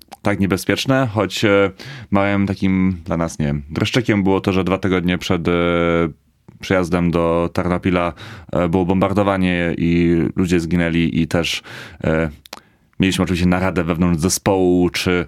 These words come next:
decydujemy się jechać, czy nie. Oczywiście wszyscy byli, że jedziemy, jedziemy, tylko napisaliśmy tam, e, do organizatora,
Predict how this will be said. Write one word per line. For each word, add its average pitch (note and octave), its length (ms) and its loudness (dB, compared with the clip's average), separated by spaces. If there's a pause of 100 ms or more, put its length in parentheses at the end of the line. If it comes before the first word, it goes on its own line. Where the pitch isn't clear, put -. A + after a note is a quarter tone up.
(140)
decydujemy F2 580 0
się - 160 -4
jechać, E2 440 -4
czy - 180 -6
nie. F2+ 280 2
Oczywiście D#2 300 -4
wszyscy D2 160 -8
byli, D2+ 160 0
że D2 120 0
jedziemy, E2 440 0
jedziemy, F2 400 0
tylko - 160 -6
napisaliśmy E2 600 -4
tam, E2 240 -4 (460)
e, D#2 440 -2
do D#2+ 540 0
organizatora, F2 720 0